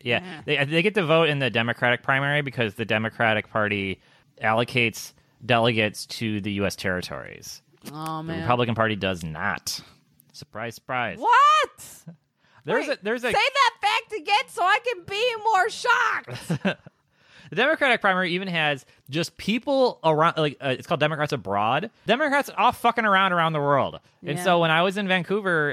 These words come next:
Speaker 1: at, for grad school, I got to vote. Uh, who did I vote for? I think I voted for Obama. Um,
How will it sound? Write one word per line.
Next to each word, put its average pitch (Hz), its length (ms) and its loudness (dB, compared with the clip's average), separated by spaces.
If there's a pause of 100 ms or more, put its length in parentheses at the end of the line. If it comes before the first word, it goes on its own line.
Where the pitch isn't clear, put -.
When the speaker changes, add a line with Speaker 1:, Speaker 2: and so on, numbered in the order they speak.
Speaker 1:
at, 131 200 0
for 139 100 -4
grad 180 220 2
school, 135 360 0
I 156 120 0
got 180 160 0
to 185 160 -2
vote. 143 580 -2
Uh, 107 300 2
who 120 100 -4
did 214 100 -4
I 208 40 -2
vote 220 180 -4
for? - 160 -8
I 156 60 -2
think 139 120 2
I 107 40 4
voted 101 180 2
for 90 140 0
Obama. 80 320 -2 (640)
Um, 78 500 0